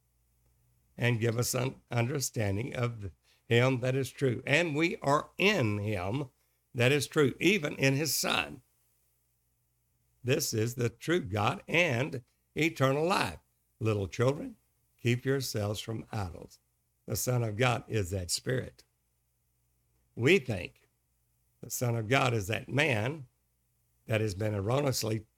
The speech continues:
taught to us, that he's at the right hand of God, and, but the Spirit is still in the man, reconciling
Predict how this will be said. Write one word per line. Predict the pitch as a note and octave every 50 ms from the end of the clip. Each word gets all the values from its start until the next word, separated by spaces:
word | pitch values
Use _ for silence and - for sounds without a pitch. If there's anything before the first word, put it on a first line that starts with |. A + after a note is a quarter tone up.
| _ -
taught | - C#3 D3+ E3+ - - -
to | A#2+ A2 G2 F2
us, | F2 A2 C#3 - - _ _ _ _ _ _ _ _ _ _ _ _ -
that | B2+ A#2
he's | C#3+ E3 C3 B2
at | A#2 A2 -
the | A2+
right | G#2+ A#2 B2 B2 B2 A#2
hand | A2+ B2 B2 B2
of | B2 A#2 A2+ A2+
God, | C#3 D3 D3 A#2+ G#2+ A2+ B2+ D#3 C#3 A#2 - _ _ _ _ _ _ _ _ _ _ _ _ _ _ _ _ _ _ _ _ -
and, | A2+ G#2+ G#2 G#2 A2+ B2+ C3+ C3+ B2+ G#2+ F#2+ _ _ _ _ _
but | - B2+ B2 B2
the | - B2+ A#2
Spirit | A2 - - - D#3+ F3+ G3 D#3 A#2+ - - _ _ _ _ _ _ _ _ _ _ _ _ _
is | - C3 B2
still | - - C#3+ C3+ B2+ - - -
in | E3+ F#3 A3 A3 D3
the | A#2+ G#2
man, | G2 F#2 F2 F2 G2 B2+ E3 - _ _ _ _ _ _ _ _ _ _ _ _ _ _ _ _ _ _ _ _ _ _ -
reconciling | B2 C3 C3 C3 B2 G#2+ G2+ - - A2 G#2 G#2 A2+ B2+ C3+ - - D#3+